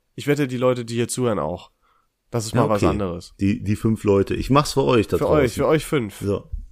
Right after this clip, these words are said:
Speaker 2: Also, Leute, ich bin raus, ne? Und der Leon, der ist ja auch quasi raus. Ich schneid diese Folge irgendwie, aber
Speaker 1: Boah, das
Speaker 2: da
Speaker 1: wird,
Speaker 2: der jetzt
Speaker 1: ich
Speaker 2: so
Speaker 1: möchte
Speaker 2: abhaut
Speaker 1: mich schon mal entschuldigen, ne?
Speaker 2: Nee.
Speaker 1: Wenn ihr es bis hier geschafft habt, grandios, dass ihr den Schnitt durchgehalten habt.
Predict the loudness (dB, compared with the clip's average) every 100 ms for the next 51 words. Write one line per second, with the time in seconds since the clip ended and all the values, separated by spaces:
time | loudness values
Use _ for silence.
0 | -6 2 4 2 -2 2 8 8 8 2
1 | 0 -20 -20 -20 _ _ 2 4 4 0
2 | 4 8 8 6 2 -2 2 4 4 4
3 | 4 2 4 6 10 8 8 6 4 4
4 | 2 4 4 2 4 4 4 4 2 0
5 | -2 2 2 0 -6 -4 0 2 2 0
6 | 0 0 -2 0 0 2 4 6 6 6
7 | 4 4 2 2 6 6 6 6 6 4
8 | 0 -6 0 4 4 2 4 6 6 6
9 | 8 8 6 4 2 2 4 4 4 2
10 | 2 0 2 4 4 4 2 -2 -4 -2
11 | -2 -2 -4 -2 -4 -4 -4 -4 -6 -10
12 | -14